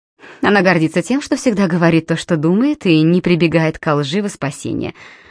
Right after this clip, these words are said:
Вообще не лжет. Фелисити улыбнулась нам и развернула руку, другую, без записки, ладонью вверх.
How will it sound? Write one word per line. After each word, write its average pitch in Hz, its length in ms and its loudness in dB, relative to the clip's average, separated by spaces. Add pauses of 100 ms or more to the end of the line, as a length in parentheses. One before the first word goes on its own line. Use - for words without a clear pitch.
(120)
Вообще 330 380 0
не 127 140 0
лжет. 131 340 -6 (920)
Фелисити 196 420 -2
улыбнулась 175 580 2
нам 151 260 0
и 156 40 0
развернула 165 580 2
руку, 135 380 -4
другую, 175 580 -2
без 156 240 -4
записки, 175 580 -4
ладонью 185 540 0
вверх. 135 400 -4